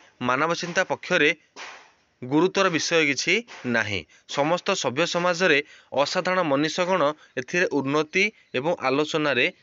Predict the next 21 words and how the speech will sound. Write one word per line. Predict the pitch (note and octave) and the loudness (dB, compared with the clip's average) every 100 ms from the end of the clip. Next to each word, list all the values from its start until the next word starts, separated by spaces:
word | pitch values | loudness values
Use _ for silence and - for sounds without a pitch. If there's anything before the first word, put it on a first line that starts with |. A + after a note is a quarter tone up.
| _ | _
ଜୀବନ | G#2+ A2 C3 D#3 | -8 -4 0 0
ଦେଇଅଛନ୍ତି। | D#3+ E3 D#3+ - F3+ G3 G3 _ _ _ | 2 2 2 -2 -2 -2 -4 _ _ _
ସେ | - | -6
ପଚାରୁଛି, | D3+ C#3 - F#3+ F#3 C#3 D#3 - _ _ _ _ _ _ _ _ _ _ _ _ _ _ _ _ - - - - _ | -4 -2 0 2 2 0 -2 -6 _ _ _ _ _ _ _ _ _ _ _ _ _ _ _ _ -20 -20 -20 -20 _
ଦେଶ | A#2+ C3 D3+ | 0 0 2
ହିତୈଷୀ | G3 G#3+ G3+ G#3 F#3+ G#3+ G#3 A#3 | 2 2 2 -2 0 0 0 0
ମନୀଷୀମାନେ | E3+ D3+ F#3+ G#3 G#3 F3+ C3 D#3 - - | 0 2 2 0 0 2 0 -2 -14 -4
ଏହାକୁ | D3+ F3+ G#3 | -2 0 -2
ସମସ୍ତ | - D3 E3 - F#3+ | -4 -2 -2 -2 -4
କଲ୍ୟାଣଙ୍କର | - C3 D#3 F3 F3 E3 D3 - - - - | 0 2 2 0 0 2 2 0 -14 -14 -4
ନିଦାନ | C#3 C#3 F#3 | -2 2 2
ଭାବେ | E3+ F3 E3 G#3 - _ A#2 | 2 0 0 -2 -6 _ -2
ଗ୍ରହଣ | A2+ A#2+ E3 | -2 0 0
କରିସାରିଲେଣି। | F3 E3+ F#3 F#3 F3+ F#3 F#3+ - - - | 0 -2 0 2 2 0 -4 -12 -20 -6
ତେଣୁ | D#3+ | -4
ସେ | D#3 | -4
ପଚାରୁଛି | D#3 C3+ F3 F3+ F3+ | -4 -2 0 0 -2
କ'ଣ? | D#3+ B2 | -2 0
ଆମର | C3+ D3 D#3+ | 0 0 -2
ପଚାରିଛି, | C3+ - F3 D#3+ D#3+ | -4 0 0 0 0
ଏଇଟା | F3+ | 0